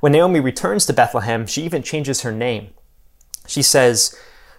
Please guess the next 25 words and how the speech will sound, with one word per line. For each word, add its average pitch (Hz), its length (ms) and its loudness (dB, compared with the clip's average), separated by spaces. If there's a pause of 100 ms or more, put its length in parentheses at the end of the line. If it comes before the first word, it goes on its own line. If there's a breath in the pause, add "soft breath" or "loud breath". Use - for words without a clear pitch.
"Do 208 120 4
not 208 200 0
call 156 220 2
me 131 280 -4
Naomi," 120 540 2
which 104 220 -12
means 113 240 -2
something 120 260 -4
like 110 220 -4
pleasant. - 580 -2 (560 soft breath)
"Call 180 220 2
me 147 440 0
Mara," 113 680 0 (400)
which - 200 -8
means 113 420 -8
bitter. 110 580 -6 (1040)
"For 143 140 0
the 143 100 8
Almighty 135 640 2
has 113 260 -2
dealt 117 460 0 (480)
very 135 640 -2 (240)
bitterly 113 520 -4 (200)
with 110 280 -12
me. - 280 -20